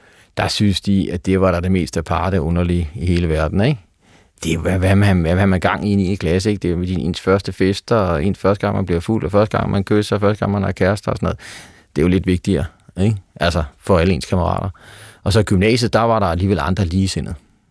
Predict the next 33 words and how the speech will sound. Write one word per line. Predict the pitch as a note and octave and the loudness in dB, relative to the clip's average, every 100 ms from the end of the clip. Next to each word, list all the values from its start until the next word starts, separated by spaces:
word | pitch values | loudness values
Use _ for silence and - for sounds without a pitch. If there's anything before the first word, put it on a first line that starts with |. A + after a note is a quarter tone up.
| _ - | _ -4
Der | |
var | E2 | -2
altid | A#1+ - C#2+ | -2 -4 -4
nogen, | E2 | -4
der | D2+ | -6
interesserede | D#2 - - | -8 -10 -8
sig | E2+ | -10
for | |
politik | - B1+ - - | -8 -8 -10 -12
på | D#2+ | -8
gymnasiet. | - C2 F2 - | -4 -4 -2 -2
Der | |
synes | G#2 G#2 | 2 0
jeg | C#2 | -2
ikke, | D2+ | -6
det | - | -8
var | |
så | D2+ - | -8 -10
specielt. | - - - - _ - - - - - | -8 -8 -8 -10 _ -20 -20 -20 -20 -4
Der | F2+ | -2
blev | F2 F2+ | 2 2
jeg | D#2+ | 2
også, | E2 - E2+ | 0 -2 -4
øh, | E2 D#2+ D2 - | -4 -4 -8 -10
meget | - - | -4 -4
aktiv | - - | -2 0
i | F2 | 0
elevrådet, | E2+ F2 E2 D#2 - - | 2 0 0 -2 -2 -6
og | D#2 D2+ - _ _ _ _ - - | -10 -14 -16 _ _ _ _ -20 -6
lavede, | D#2+ E2 E2+ D#2+ D#2 | 0 2 2 0 0
øh, | D#2+ D#2+ D2+ | 0 -2 -4
et, | C#2+ - - | -6 -10 -10
et | F2+ - - | -8 -8 -10